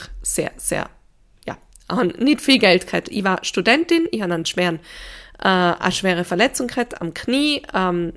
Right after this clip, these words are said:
ich hab nicht arbeiten können, ich hab gelebt von fünf, sechshundert Euro im Monat, also wirklich praktisch nix.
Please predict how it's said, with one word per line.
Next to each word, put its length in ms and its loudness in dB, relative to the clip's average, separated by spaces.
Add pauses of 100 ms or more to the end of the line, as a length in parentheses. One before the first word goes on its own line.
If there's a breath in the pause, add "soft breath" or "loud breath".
(100)
ich 140 0
hab 100 2
nicht 360 -4
arbeiten 500 4
können, 400 -2
ich 120 -2
hab 140 -2
gelebt 300 -2
von 240 -4
fünf, 280 -6
sechshundert 600 -4
Euro 220 0
im 180 -6
Monat, 480 2
also 220 -2
wirklich 260 -6 (680 soft breath)
praktisch 440 -8
nix. 380 0